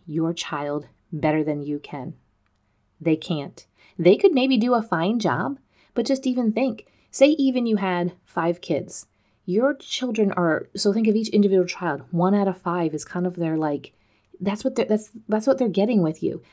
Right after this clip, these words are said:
as opposed to being in a classroom with twenty-five, thirty kids. Your kids aren't going to be able to skate under the radar, <laughs> unfortunately for them, right?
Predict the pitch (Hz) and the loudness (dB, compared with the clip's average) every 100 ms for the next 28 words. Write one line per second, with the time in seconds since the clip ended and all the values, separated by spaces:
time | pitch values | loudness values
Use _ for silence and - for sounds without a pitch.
0 | _ 196 214 220 220 220 208 202 185 175 | _ -2 0 0 0 2 4 4 2 -2
1 | 185 185 196 175 156 - 185 190 196 185 | -4 -4 -4 -6 -6 -4 0 0 0 -4
2 | 156 156 - 180 185 185 208 196 123 - | -6 -6 0 2 2 -2 0 0 -2 -8
3 | _ _ _ _ 185 185 - 262 220 208 | _ _ _ _ -2 0 2 2 4 0
4 | - 190 214 208 170 180 175 165 156 - | 2 4 4 4 4 4 4 2 -2 -2
5 | 180 175 170 165 147 139 147 160 135 117 | 0 2 0 -2 -2 -4 -2 0 0 -4
6 | - - 185 - - - _ - - - | -6 -10 -10 -10 -16 -20 _ -12 -12 -2
7 | 196 180 190 196 208 180 180 170 165 160 | 0 2 2 0 0 0 0 0 0 0
8 | 160 156 151 151 170 214 | 0 -2 -6 -2 -2 -2